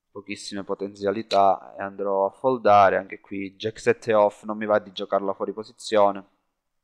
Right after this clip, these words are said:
e quindi lascerò che prenda i bui. Quindi qui abbiamo detto seimila il trentanove per cento delle volte, mentre perderemo cinquemila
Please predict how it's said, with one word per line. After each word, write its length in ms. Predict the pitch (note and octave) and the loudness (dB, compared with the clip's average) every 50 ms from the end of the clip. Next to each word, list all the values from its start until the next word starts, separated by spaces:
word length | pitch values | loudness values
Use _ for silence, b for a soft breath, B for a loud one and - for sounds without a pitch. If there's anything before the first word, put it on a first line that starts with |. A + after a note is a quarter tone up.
| _ _ _ _ _ _ - - _ _ | _ _ _ _ _ _ -20 -18 _ _
e 100 | - C3+ | -20 -12
quindi 240 | - - A2 G#2 G2+ | -8 -6 -4 -2 0
lascerò 840 | F#2+ F#2+ F#2 - - G2+ F#2 G2 F2+ F#2+ F#2+ F#2 F#2 F#2 F#2 F2+ F2+ | 0 0 0 -2 -4 -4 -2 0 0 2 2 2 2 0 0 -2 -4
che 120 | - F#2+ F#2 | -8 -12 -10
prenda 280 | - F#2+ F#2+ F#2+ F#2+ | -8 -10 -8 -8 -10
i 60 | F#2 | -12
bui. 320 | F2+ - F#2 F2+ F2+ F#2 G2 - _ _ _ _ _ _ _ _ _ _ _ _ _ _ _ _ _ _ _ _ _ _ | -12 -12 -14 -14 -14 -14 -16 -18 _ _ _ _ _ _ _ _ _ _ _ _ _ _ _ _ _ _ _ _ _ _
Quindi 200 | _ G#2 G#2 G#2 | _ -18 -16 -16
qui 140 | - - G#2 G2+ | -12 -8 -8 -6
abbiamo 260 | G2 G2 G2 G2 G2 | -6 -4 -6 -6 -6
detto 360 | F#2+ F#2+ F#2 - - - G2+ | -6 -8 -10 -10 -14 -16 -14
seimila 640 | - - A2 G#2 G#2+ A2 G#2+ G#2 F#2+ F#2+ F#2 F2 - _ _ _ _ | -10 -8 -8 -8 -8 -10 -8 -4 -2 -2 -2 -2 -6 _ _ _ _
il 140 | A2 G#2+ G#2 | _ _ _
trentanove 500 | _ - G#2 G2 G2 G2 F#2+ G2 G2 G2 | _ -12 -10 -8 -6 -8 -8 -6 -8 -10
per 140 | F#2+ G2 G2 | -10 -12 -12
cento 280 | - - G2+ F#2+ F#2+ | -12 -12 -12 -12 -12
delle 260 | F#2 F#2 F#2+ G2+ A#2 B2 | -12 -12 -8 -4 -4 -2
volte, 500 | A2+ G2+ G2 F#2+ G2 - _ - G2+ G2 | 0 0 0 0 -2 -6 _ -12 -12 -10
mentre 560 | G2 G2 F#2+ F#2 F#2 F2+ _ - F#2+ F#2 - _ _ _ _ _ _ _ _ _ | -8 -10 -10 -12 -16 _ _ -20 -18 -18 -18 _ _ _ _ _ _ _ _ _
perderemo 680 | - G#2 G2+ G2+ G2 G#2 G#2 G#2 G2+ G2 F#2+ F#2+ F#2+ | -10 -8 -6 -4 -2 0 0 2 0 0 -2 -4 -10
cinquemila 1080 | F#2 - - G2+ G2 G2 - A#2 A2+ G#2+ G#2+ G#2 G2+ G2+ G2+ G2+ G#2 A2+ A#2 - _ | -14 -14 -14 -16 -14 -2 0 0 0 0 -2 -8 -8 -4 2 2 4 4 2 0 _